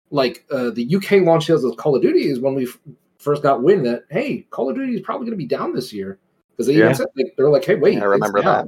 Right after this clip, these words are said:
Speaker 2: that. Yep.
Speaker 1: And they're like, "Okay, well, let's see how, what happens with the American audience," 'cause, you know, Americans love, you know, shooting and stuff like that. And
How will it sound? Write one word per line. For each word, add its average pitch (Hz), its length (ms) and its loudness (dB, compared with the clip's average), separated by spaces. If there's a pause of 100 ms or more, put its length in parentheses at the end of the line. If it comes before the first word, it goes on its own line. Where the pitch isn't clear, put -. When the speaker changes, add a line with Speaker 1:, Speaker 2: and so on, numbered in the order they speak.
Speaker 2:
that. - 60 -4
Yep. 127 100 2
Speaker 1:
And 117 300 -4 (520)
they're - 200 0
like, 147 180 2
"Okay, 320 160 2
well, 269 180 0
let's 214 200 6
see 226 60 4
how, 202 120 6
what 196 100 6
happens 196 220 -2
with 175 80 0
the 185 80 2
American 185 300 2
audience," 110 240 -8
'cause, 110 160 -14
you 123 80 -8
know, 107 100 -12
Americans 107 460 -16
love, 110 260 -6 (240)
you 117 100 -12
know, 98 200 -18 (240)
shooting 151 340 -4
and 117 100 -6
stuff 113 200 -10
like 110 100 -10
that. 117 300 -4 (360)
And 110 440 -4